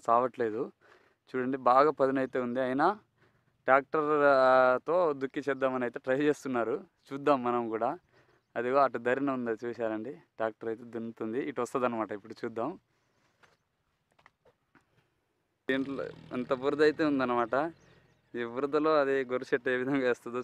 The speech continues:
చూద్దాం. అది, అది వచ్చేసి మన పక్క చేను అండి. చూడండి,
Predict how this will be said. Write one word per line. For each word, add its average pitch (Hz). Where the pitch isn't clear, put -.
చూద్దాం. 120
అది, 127
అది 123
వచ్చేసి 135
మన 123
పక్క 123
చేను 117
అండి. 113
చూడండి, 127